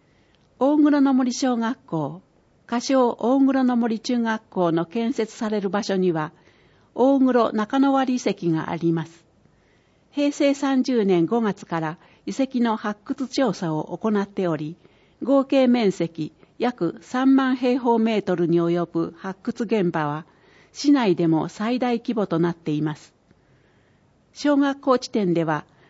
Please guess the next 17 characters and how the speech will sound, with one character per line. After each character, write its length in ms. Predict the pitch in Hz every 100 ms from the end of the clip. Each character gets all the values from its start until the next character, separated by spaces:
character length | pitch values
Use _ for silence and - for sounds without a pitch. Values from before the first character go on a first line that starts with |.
| _
縄 240 | 180 262 269
文 260 | 254 254
時 120 | 240 226
代 260 | 202 175
の 220 | 170 151
住 260 | 156 226 233
居 260 | 226 220 190
跡、 320 | 180 147 160 _ _ _ _ -
約 360 | 226 - 151 - -
六 220 | 165 -
千 240 | 269 254
年 260 | 233 226 208
前 320 | 202 151 185 _ -
を 160 | 226
は 140 | 220 190
じ 120 | 180
め、 240 | 175 165